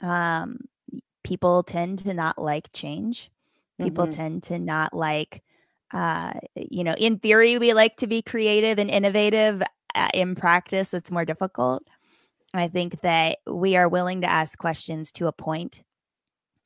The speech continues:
Speaker 1: And then when it comes to actually enacting the results of those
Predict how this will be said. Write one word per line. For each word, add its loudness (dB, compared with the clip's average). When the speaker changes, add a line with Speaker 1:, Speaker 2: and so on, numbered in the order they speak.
Speaker 1:
And -2
then -2
when -4
it -6
comes -6
to -8
actually -4
enacting -6
the 0
results -2
of -6
those -6